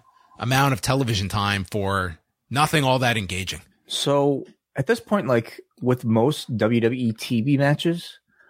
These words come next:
Speaker 2: I recognize, like, there's a certain standard of action that, like, I think is, I think is that you could at least say is decent. Okay. And I suppose that depends on, like, what you're comparing it to. Maybe I'm, like, in my,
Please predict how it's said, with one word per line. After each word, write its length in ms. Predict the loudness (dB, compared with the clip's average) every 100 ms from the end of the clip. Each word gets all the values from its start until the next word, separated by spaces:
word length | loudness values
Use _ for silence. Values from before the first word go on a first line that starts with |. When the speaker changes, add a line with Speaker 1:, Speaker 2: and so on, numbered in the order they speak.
| -8 0
Speaker 2:
I 80 | 2
recognize, 560 | 2 0 0 2 2
like, 140 | 2 2
there's 180 | 0
a 60 | 0
certain 340 | 0 -2 -2
standard 520 | -6 -2 2 4 4 2
of 120 | -2
action 580 | -6 -4 -4 -2 -2 0
that, 180 | -2 -2
like, 220 | -6 -6 -2
I 60 | -2
think 280 | 0 0
is, 200 | 0 -4 -14 _ -20 _
I 80 | -2
think 160 | 2
is 120 | 2 2
that 180 | 2
you 80 | 2
could 140 | 2 2
at 120 | 2
least 160 | 0
say 80 | 2
is 160 | 0 0 -4
decent. 420 | 0 0 -2 -12 -16 -8
Okay. 320 | -2 2 2
And 180 | 2 2
I 60 | 2
suppose 360 | 2 0 0
that 100 | 0
depends 340 | 0 2 2 4
on, 160 | 2
like, 200 | 0 -2
what 180 | -2 0
you're 100 | 0
comparing 380 | -2 0 2 2
it 100 | -2
to. 180 | -8 -12 -16 -20 -12
Maybe 300 | -2 0 2
I'm, 240 | 2 0 -2 -4
like, 220 | -2 0
in 80 | 2
my, 320 | 2 2 0